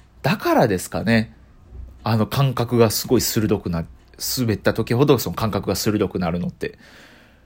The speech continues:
そのお客さんとのこの息は全然合わず、調子も合ってないけど、その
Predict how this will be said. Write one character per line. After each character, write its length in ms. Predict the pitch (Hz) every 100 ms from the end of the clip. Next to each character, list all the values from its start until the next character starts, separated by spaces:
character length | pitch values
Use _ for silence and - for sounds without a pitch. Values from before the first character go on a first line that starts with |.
| _
そ 120 | -
の 180 | 104 95
お 60 | 139
客 280 | 214 220 -
さ 160 | 233
ん 160 | 220 220
と 220 | - 269
の 140 | 165
こ 120 | - 98
の 180 | 95
息 300 | 98 98 -
は 120 | 120 92
全 220 | 104 107
然 220 | 101 90
合 80 | 82
わ 120 | 87
ず、 140 | 69
調 220 | - 127 120
子 140 | 127
も 120 | - 98
合 60 |
っ 40 | -
て 160 | 123
な 100 | 90
い 80 | 85
け 80 | 87
ど、 60 |
そ 100 |
の 60 | 76